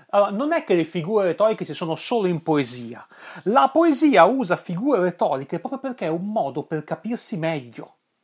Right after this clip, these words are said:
E a pagina ventisette iniziamo a vedere, ragazzi, io ho una brutta notizia, ma ve l'ho già data anche ieri, le pa-, eh, l'ultima lezione, non ieri,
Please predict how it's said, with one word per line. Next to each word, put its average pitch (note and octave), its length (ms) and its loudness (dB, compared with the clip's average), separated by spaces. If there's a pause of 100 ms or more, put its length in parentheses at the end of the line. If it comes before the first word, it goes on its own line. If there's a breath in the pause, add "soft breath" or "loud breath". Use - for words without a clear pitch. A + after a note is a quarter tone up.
(880 soft breath)
E F3 1040 -2
a G#3 140 -2
pagina C4+ 340 0
ventisette G#3+ 800 -4
iniziamo A3 520 -2
a A#3 60 4
vedere, F3+ 440 0
ragazzi, F3+ 640 -2
io F#3+ 140 2
ho F#3 40 2
una F3+ 140 -4
brutta F#3 260 -6
notizia, F3+ 480 -6
ma D3 100 -6
ve D3 80 -6
l'ho D#3+ 60 0
già D3+ 140 -4
data F3+ 160 -4
anche E3 160 -6
ieri, C#3 420 -4 (380 loud breath)
le G3+ 260 0
pa-, D#3+ 460 0
eh, D3+ 40 -4
l'ultima D3 440 -6
lezione, C#3 380 -10
non B2 180 -14
ieri, A#2+ 320 -12